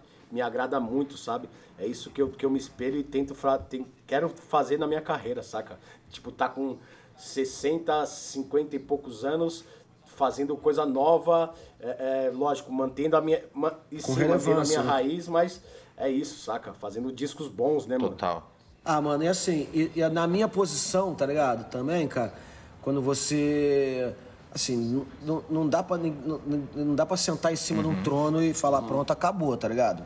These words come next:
Speaker 2: Porque tem cinco, tá vindo a quinta
Speaker 3: <laughs>
Speaker 2: filha aí, tem a filha pra criar, tá ligado? Ainda tem que trabalhar, né, mano? Mas, é, quando você,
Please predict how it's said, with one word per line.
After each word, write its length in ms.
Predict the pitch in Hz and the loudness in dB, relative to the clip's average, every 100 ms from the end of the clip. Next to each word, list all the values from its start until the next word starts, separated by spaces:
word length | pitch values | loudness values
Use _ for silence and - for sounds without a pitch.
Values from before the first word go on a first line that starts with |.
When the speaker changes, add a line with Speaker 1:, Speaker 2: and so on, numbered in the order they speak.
| - | -14
Speaker 2:
Porque 380 | - 135 131 135 - - - - | -8 -2 0 0 -6 -18 -18 -4
tem 120 | 139 135 | 0 2
cinco, 300 | - 123 170 - 127 | 2 2 2 0 2
tá 120 | 135 | 2
vindo 180 | 135 - | 2 0
a 60 | |
quinta 320 | - 135 143 175 | 0 0 2 0
Speaker 3:
<laughs> 0 | |
Speaker 2:
filha 360 | - 147 160 | 0 0 2
aí, 260 | 190 156 156 | 4 4 2
tem 200 | - 123 | -2 -4
a 80 | 117 | -4
filha 240 | - 143 | -2 -2
pra 200 | - 143 | 2 2
criar, 480 | - 202 135 131 117 | 4 6 6 6 4
tá 80 | 113 | 2
ligado? 200 | 123 117 - - - - | 0 -2 -6 -14 -14 -4
Ainda 180 | 123 147 | -2 0
tem 180 | 175 | 0
que 80 | 185 | 0
trabalhar, 640 | - 180 190 202 233 202 165 | 2 2 4 4 4 2 0
né, 80 | 147 | -2
mano? 240 | 127 113 - - - - | -2 -4 -10 -18 -20 -4
Mas, 560 | 147 160 156 151 - - | 2 4 4 -2 -2 -2
é, 640 | 156 156 151 147 143 135 123 - - - - - | 4 6 6 4 2 2 -2 -8 -20 -20 -16 -6
quando 180 | 160 | -2
você, 480 | 175 180 - 185 185 | 2 2 2 2 0